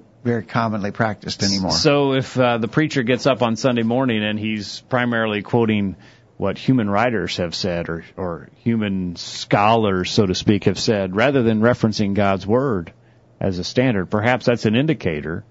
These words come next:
Speaker 2: uh, that the church that we attend has maybe drifted away from the, the truths of God's Word and no longer believes that God's Word is all sufficient and maybe has allowed society to impact that.
Speaker 1: Yeah.
Speaker 2: All right.
Speaker 1: Let's summarize real quickly. We've talked about how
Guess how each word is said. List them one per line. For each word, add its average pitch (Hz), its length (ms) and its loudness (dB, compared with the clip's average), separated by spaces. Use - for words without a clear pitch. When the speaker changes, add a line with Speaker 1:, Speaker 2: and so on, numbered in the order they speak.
Speaker 2:
uh, 85 220 -2
that 95 160 -2
the 95 80 -2
church 117 320 -2
that 78 80 -4
we 98 160 -2
attend 107 420 -2
has 110 420 -2
maybe 143 320 -2
drifted 131 420 0
away 156 300 0
from 101 280 -2
the, 95 180 -4
the 104 140 -4
truths 107 360 -2
of 95 80 -4
God's 95 300 0
Word 131 220 0
and 117 160 -2
no 101 140 0
longer 110 520 0
believes 117 420 -2
that - 200 -8
God's 101 240 0
Word 104 160 -2
is 98 100 -4
all 98 140 2
sufficient - 560 -2
and 92 280 -4
maybe 95 180 0
has 95 80 0
allowed 101 260 4
society 107 540 0
to 110 220 -4
impact - 320 -6
that. - 180 -10
Speaker 1:
Yeah. 104 220 0
Speaker 2:
All 98 80 0
right. 113 160 0
Speaker 1:
Let's 196 180 4
summarize 147 460 0
real 147 100 2
quickly. 110 320 2
We've 120 160 2
talked 151 260 2
about 117 200 2
how 131 360 2